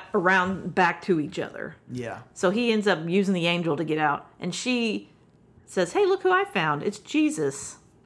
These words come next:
Speaker 2: Mm-hmm.
Speaker 1: So, so apparently the, so this is, the apocalypse is happening. It's got a countdown.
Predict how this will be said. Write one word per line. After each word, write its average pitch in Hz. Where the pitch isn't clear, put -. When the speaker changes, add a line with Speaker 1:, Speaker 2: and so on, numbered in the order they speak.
Speaker 2:
Mm-hmm. 120
Speaker 1:
So, 208
so 190
apparently 269
the, 175
so 202
this 202
is, 240
the 170
apocalypse 233
is 247
happening. 123
It's -
got 185
a 214
countdown. 185